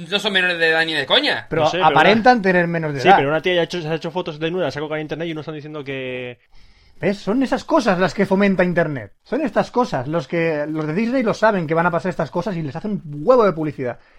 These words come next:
Speaker 2: Y les hace,
Speaker 3: Lo de la tía fue
Speaker 2: les
Speaker 3: muy
Speaker 2: hace
Speaker 3: fuerte.
Speaker 2: daño a esas pobres personas que tienen sentimientos y tienen corazones. Y esas personas luego tendrán que enfrentarse a una
Speaker 3: Tú
Speaker 2: sociedad
Speaker 3: imagínate.
Speaker 2: muy cruel. Porque son personas, Ro-, Oscar.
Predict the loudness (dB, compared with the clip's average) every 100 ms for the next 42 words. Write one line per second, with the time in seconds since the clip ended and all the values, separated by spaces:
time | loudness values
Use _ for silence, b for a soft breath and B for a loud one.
0 | b -2 2 0 2 2 2 2 2 4
1 | 4 4 4 2 0 0 6 6 6 4
2 | 4 2 2 2 2 -2 0 -2 -2 0
3 | 2 0 -2 -4 -4 -2 0 0 -2 -2
4 | 0 0 0 -2 -2 B B B B -20
5 | -18 -6 -6 -4 -4 0 0 0 -4 B
6 | B -20 -16 -2 2 4 4 2 0 0
7 | 2 2 0 -2 -2 2 6 6 4 -2
8 | -4 2 4 6 8 8 8 2 B -12
9 | B -16 -20 -20 -20 -20 -20 _ 0 2
10 | 2 -2 -2 -2 -2 0 2 4 2 0
11 | -2 -2 -4